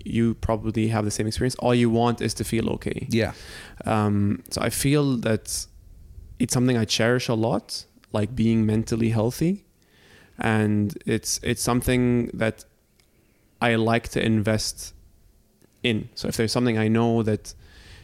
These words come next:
Speaker 1: that keeps me mentally happy or mentally healthy, let's say, it, it's things I like to do.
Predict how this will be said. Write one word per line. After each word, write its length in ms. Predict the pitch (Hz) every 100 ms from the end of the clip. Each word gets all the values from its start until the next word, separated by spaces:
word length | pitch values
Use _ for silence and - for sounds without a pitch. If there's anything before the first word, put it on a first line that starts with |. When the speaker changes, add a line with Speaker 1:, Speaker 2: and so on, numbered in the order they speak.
| - -
Speaker 1:
that 240 | 113 -
keeps 340 | - 123 -
me 480 | 120 113 110 107 107 - _ _ _ _ _
mentally 380 | 233 110 - 110
happy 680 | 117 123 143 139 135 135 135
or 680 | - 110 107 104 101 101 - - -
mentally 380 | 110 107 110 107
healthy, 480 | 117 143 156 170 170
let's 260 | 117 113
say, 260 | 127 156 254 _ _ -
it, 100 | - -
it's 140 | -
things 200 | 120 113
I 60 | 107
like 180 | 104
to 80 | -
do. 200 | 98 -